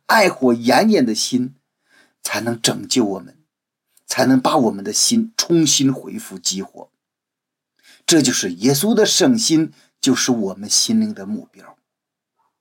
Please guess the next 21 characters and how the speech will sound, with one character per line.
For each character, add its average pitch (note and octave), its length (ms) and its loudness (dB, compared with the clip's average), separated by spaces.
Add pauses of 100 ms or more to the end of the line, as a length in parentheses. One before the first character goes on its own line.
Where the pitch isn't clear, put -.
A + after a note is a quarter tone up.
(840)
啊， - 240 -16 (140)
耶 C3 160 4
稣 C3+ 160 -2
的 A#2+ 100 0
心 A2+ 240 0
就 G#2 140 0
是 - 120 -4
我 F#2 140 -4
们 F#2 100 -12
心 G#2+ 220 -2
灵 G2+ 100 -6
的 F#2 140 -10
目 F#2+ 160 -10
标。 - 260 -20 (2750)
我 B2+ 140 4
们 B2 160 4
看 B2 260 2
《若 A#2+ 160 4
望 G2+ 160 0
福 - 220 -2
音》 A2+ 340 2